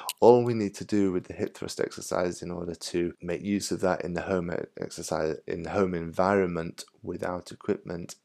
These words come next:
is go single leg. So whereas in the gym we would have a barbell placed across the hips in order to provide additional load, we don't have that option in the home environment. But if we go single leg, just work one leg at a time,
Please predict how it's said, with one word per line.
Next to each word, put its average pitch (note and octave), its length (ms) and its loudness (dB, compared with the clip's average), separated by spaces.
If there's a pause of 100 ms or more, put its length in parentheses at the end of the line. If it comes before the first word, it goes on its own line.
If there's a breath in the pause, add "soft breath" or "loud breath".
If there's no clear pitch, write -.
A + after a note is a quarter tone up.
is F2 320 -2
go E2 180 -4
single F2 500 -6
leg. D#2+ 260 -2 (340 loud breath)
So - 260 0
whereas F2 380 4
in F2 120 -4
the E2+ 80 -2
gym G#2 360 2
we G#2 100 2
would F#2 200 0
have F2 140 -6
a F2 80 -4
barbell F2+ 560 2
placed - 360 -6
across - 260 -10
the - 120 -12
hips - 360 0
in F#2 100 -8
order F2 220 -6
to - 160 -12
provide F2 400 -8
additional F2 560 -10
load, F#2+ 320 4 (460 loud breath)
we E2+ 100 -2
don't F#2 240 2
have F#2 180 -4
that - 140 2
option E2 400 0
in D#2+ 120 -4
the D#2 100 -6
home F2 200 0
environment. E2+ 600 -2 (440 loud breath)
But E2+ 340 4 (180)
if - 140 -12
we E2+ 140 2
go - 180 2
single G#2 400 2
leg, G2+ 360 4
just - 220 -10
work F2+ 200 2
one F#2+ 340 0
leg F#2 180 0
at - 160 -6
a - 20 -12
time, A2 460 2